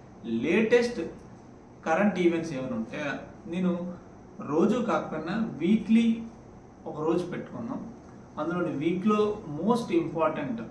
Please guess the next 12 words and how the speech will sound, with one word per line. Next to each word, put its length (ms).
science 440
and 160
technology 540
concepts 540
ఏమైనా 320
ఉంటే 200
అవి 160
నేను 320
మ్యాక్సిమం 420
ఎక్స్‌ప్లెయిన్ 380
చేస్తాను. 320
ఏపీ 180